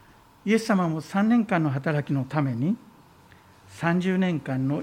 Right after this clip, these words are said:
イエス様の隠れた生活がありました。私たちが種をまきますと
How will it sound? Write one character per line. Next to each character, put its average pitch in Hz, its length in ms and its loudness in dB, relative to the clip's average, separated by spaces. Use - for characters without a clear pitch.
イ 143 80 -4
エ 147 40 -2
ス 143 100 -12
様 123 220 -4
の 170 280 -4
隠 233 260 0
れ 240 100 2
た 117 320 -10
生 - 280 -6
活 131 280 -8
が 139 300 -6
あ 131 100 -6
り 123 80 -4
ま 113 160 -6
し - 140 -16
た。 - 100 -20
私 175 260 2
た 170 80 2
ち - 140 -6
が 139 260 -4
種 175 240 0
を 143 80 0
ま 135 160 -2
き 147 100 -4
ま 156 140 0
す - 140 -16
と 139 220 -8